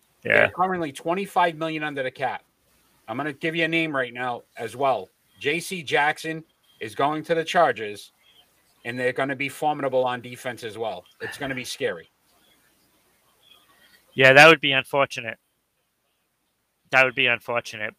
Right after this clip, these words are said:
Speaker 1: but that actually is logical.
Speaker 2: He's gonna get paid. Uh, we already
Speaker 1: Yeah.
Speaker 2: know New England's not gonna pay him.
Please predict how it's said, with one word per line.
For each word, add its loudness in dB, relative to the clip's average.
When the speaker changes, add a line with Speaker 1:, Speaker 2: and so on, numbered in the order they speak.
Speaker 1:
but -6
that 10
actually 2
is -2
logical. 0
Speaker 2:
He's -16
gonna -2
get 0
paid. -4
Uh, 0
we -4
already -2
Speaker 1:
Yeah. -2
Speaker 2:
know -4
New -6
England's -8
not -2
gonna -8
pay -4
him. -12